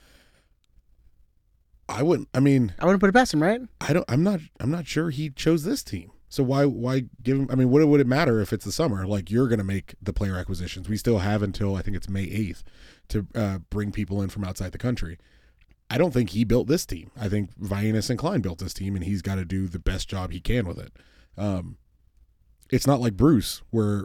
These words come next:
Speaker 1: you waited until a transfer window and you trusted Bruce to go out and get somebody that we need. Um, it's, it's a substandard coach with a substandard general manager and a substandard president,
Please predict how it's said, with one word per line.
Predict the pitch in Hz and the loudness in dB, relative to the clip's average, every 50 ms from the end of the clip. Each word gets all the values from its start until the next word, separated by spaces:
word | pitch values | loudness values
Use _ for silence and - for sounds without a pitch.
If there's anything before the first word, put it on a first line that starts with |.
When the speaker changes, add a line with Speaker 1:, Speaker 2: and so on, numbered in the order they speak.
| - - | -6 -8
Speaker 1:
you | - 98 107 | -4 -2 -2
waited | 98 98 104 104 98 101 95 | 0 0 0 0 0 0 0
until | 98 92 - - 101 98 95 | -2 -2 -2 -2 0 0 -2
a | |
transfer | - - 110 120 107 - 107 | -2 -2 -2 -2 -2 -2 -2
window | 98 92 85 90 82 80 - | -4 -4 -4 -6 -8 -10 -10
and | 95 95 92 | -10 -8 -8
you | 90 90 | -8 -8
trusted | - - 101 80 - - 85 78 | -6 -6 -6 -4 -6 -6 -8 -6
Bruce | 95 95 92 85 - | -4 -4 -4 -4 -6
to | - 85 | -8 -6
go | 90 90 | -6 -6
out | 92 90 | -6 -6
and | 85 85 | -8 -10
get | 90 85 - | -10 -10 -10
somebody | 95 90 90 92 92 90 | -10 -10 -8 -8 -8 -8
that | 85 80 | -10 -10
we | 85 87 | -10 -10
need. | 87 104 98 82 82 - - - - - _ _ _ _ _ - | -8 -6 -6 -8 -8 -12 -16 -20 -20 -20 _ _ _ _ _ -14
Um, | 107 92 95 98 - | -12 -12 -10 -12 -12
it's, | - 104 - - - - - - | -12 -12 -10 -10 -10 -12 -12 -14
it's | - - - | -14 -10 -10
a | 87 | -8
substandard | - - 104 95 - - 95 95 90 90 85 | -6 -4 -6 -6 -4 -6 -6 -4 -6 -6 -6
coach | - 101 98 92 - - - | -6 -6 -6 -6 -8 -10 -12
with | 92 95 85 | -10 -10 -10
a | 85 | -8
substandard | - 98 90 - - 95 92 87 90 82 | -10 -10 -10 -8 -8 -8 -8 -8 -10 -10
general | - 98 95 92 90 90 | -10 -10 -8 -8 -8 -8
manager | 92 92 95 98 98 87 90 85 - - - | -8 -8 -8 -8 -10 -10 -10 -12 -12 -14 -16
and | 85 90 | -14 -12
a | 92 | -12
substandard | - - 95 90 - - 92 87 87 90 - _ _ | -10 -10 -10 -10 -10 -10 -10 -10 -10 -12 -14 _ _
president, | - - 104 98 87 85 85 85 - | -10 -8 -8 -6 -8 -8 -12 -14 -18